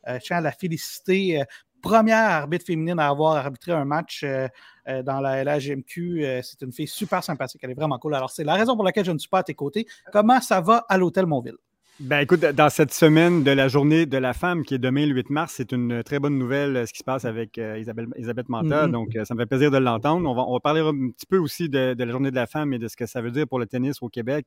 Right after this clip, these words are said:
Speaker 2: et au Canada, parce qu'on a, on a des, du très beau contenu qui se, qui va sortir, euh, sur, sur ce sujet-là, euh, demain.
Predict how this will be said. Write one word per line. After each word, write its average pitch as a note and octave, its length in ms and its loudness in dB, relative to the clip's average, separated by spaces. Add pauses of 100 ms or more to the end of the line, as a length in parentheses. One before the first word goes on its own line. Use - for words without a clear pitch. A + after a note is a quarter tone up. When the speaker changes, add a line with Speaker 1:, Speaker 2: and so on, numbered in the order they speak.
Speaker 2:
et A#2+ 140 -4
au A2+ 100 -4
Canada, A2+ 400 -4
parce C3 140 -6
qu'on A#2 260 -2
a, A#2 120 -6 (500)
on B2 140 -4
a C3+ 60 0
des, B2 580 -2
du A2 180 -18
très E3+ 200 0
beau D#3+ 160 4
contenu D3+ 420 0
qui - 120 -18
se, B2 240 -2
qui - 140 -10
va A#2+ 100 -4
sortir, C3+ 500 -4
euh, A2+ 140 -4
sur, A2 400 -8
sur - 140 -16
ce A#2 100 -10
sujet-là, A#2 420 -2
euh, B2+ 300 2
demain. A#2+ 380 0